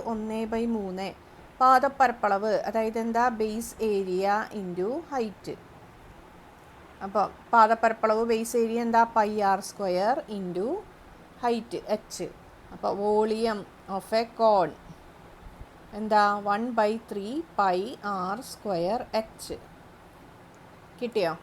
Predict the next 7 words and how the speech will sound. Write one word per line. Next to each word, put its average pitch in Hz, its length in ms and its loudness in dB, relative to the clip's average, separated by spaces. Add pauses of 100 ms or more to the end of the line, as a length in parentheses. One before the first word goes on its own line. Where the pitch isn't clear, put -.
(260)
ഇതാണ് 220 340 -2 (580)
വ്യാപ്തം 214 500 2
കാണാനുള്ള 185 460 -2 (100)
സമവാക്യം. 233 520 -8 (380)
മനസ്സിലായില്ലേ? 240 560 0
ഇനി 233 120 -4
നമുക്ക് 233 220 -2